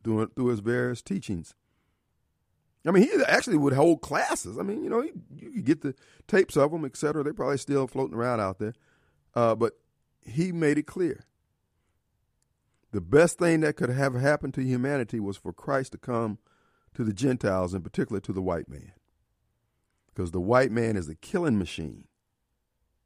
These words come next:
But, but for the presence of Christ ameliorating that tendency to go ape crap on you,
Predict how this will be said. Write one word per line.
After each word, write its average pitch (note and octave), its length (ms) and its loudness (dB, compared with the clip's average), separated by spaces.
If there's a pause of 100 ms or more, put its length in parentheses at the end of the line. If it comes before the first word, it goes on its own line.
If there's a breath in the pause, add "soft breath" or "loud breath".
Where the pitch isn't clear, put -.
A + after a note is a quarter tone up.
(880)
But, A2 180 0 (280)
but B2 300 2
for C#3 220 4
the B2 100 -2
presence C#3+ 360 0
of A#2 120 -2
Christ C#3+ 340 0
ameliorating C3+ 720 4
that B2+ 240 2 (380 soft breath)
tendency D3 400 2
to A2+ 100 2
go A#2 300 0 (180)
ape D#3+ 320 0
crap F3+ 580 2
on F#2+ 240 -4
you, D2 200 -10